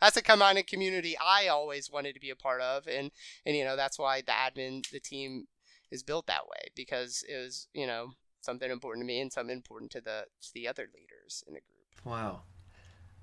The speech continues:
Speaker 2: Thank you for sharing that. That's really cool. And that, yeah, that's meaningful, and it's such a cool way for people to connect. And it's a lot less, uh, stress on the individual artist if they're one of eighty, <laughs> you know?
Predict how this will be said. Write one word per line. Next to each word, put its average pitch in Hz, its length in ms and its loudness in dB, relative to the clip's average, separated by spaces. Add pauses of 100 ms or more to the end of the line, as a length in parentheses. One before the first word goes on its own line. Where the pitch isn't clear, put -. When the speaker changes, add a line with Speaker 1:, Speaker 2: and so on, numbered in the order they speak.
Speaker 2:
Thank 180 160 4
you - 40 -6
for 208 120 2
sharing 202 360 2
that. 120 160 4
That's 139 220 2
really 165 240 6
cool. 131 500 2
And 123 140 0
that, 127 160 0
yeah, 135 140 2
that's 117 260 -2
meaningful, 143 460 2
and 120 100 4
it's 117 100 -2
such 127 140 -2
a 143 40 -4
cool 139 220 2
way 123 140 4
for 123 120 -2
people 117 340 -6
to 117 160 -4
connect. 113 680 -6 (480)
And 104 480 0
it's 131 180 0
a 123 60 2
lot 117 240 4
less, 113 380 0
uh, 95 300 -2
stress 127 420 6
on 127 80 0
the 120 100 0
individual 117 640 0
artist 117 580 2 (600)
if 113 180 2
they're 113 200 4
one 110 160 2
of 113 140 0
eighty, 143 380 8 (300)
<laughs> 175 360 12
you 156 100 8
know? 143 280 6